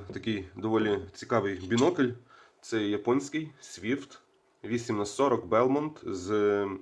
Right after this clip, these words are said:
широким кутом огляду. Ось такі в бінокля окуляри. Е, цей бінокль є доволі цікавий тим, що в нього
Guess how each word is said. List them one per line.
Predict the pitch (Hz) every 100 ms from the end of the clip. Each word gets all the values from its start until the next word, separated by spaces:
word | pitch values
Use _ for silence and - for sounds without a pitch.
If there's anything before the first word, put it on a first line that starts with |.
| - -
широким | - 113 117 101
кутом | - - 139 135
огляду. | 123 135 143 151 156 - - _ -
Ось | 127 - - _ _ _
такі | - - 95 90 - - _ -
в | 85 87
бінокля | 90 95 92 90
окуляри. | 90 90 101 131 151 143 - _ _ _ _ _ - - _ _ _ _ _ _ _ _ _ _ 110
Е, | 101 101 98 98 98 95
цей | 160
бінокль | 151 156 139
є | 135
доволі | 123 135 127
цікавий | 123 120 123 120
тим, | 147 147
що | -
в | 113
нього | 127 117